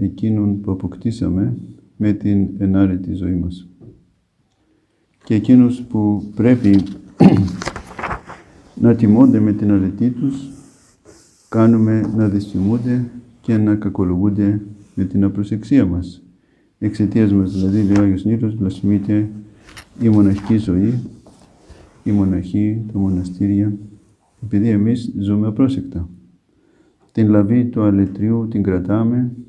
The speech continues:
με τον αφορούμε το σενό σχήμα, δεν είμαστε όμως κατάλληλοι για τη βασία των ουρανών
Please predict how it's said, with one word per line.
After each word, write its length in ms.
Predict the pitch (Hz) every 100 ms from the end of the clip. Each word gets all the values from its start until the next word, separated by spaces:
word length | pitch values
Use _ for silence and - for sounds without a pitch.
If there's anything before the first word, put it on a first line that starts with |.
| - _ _
με 100 | -
τον 180 | 95 95
αφορούμε 480 | 95 - 95 104 95
το 140 | -
σενό 320 | 90 - 92 85
σχήμα, 460 | - 123 127 127 - - _ _ _ _ _ _
δεν 200 | 120 120
είμαστε 320 | 104 101 104
όμως 220 | 101 98
κατάλληλοι 720 | - 92 92 92 90 92 123 - - - _ -
για 100 | 98
τη 120 | 95
βασία 340 | 92 90 95
των 120 | 92
ουρανών 380 | 90 87 95 113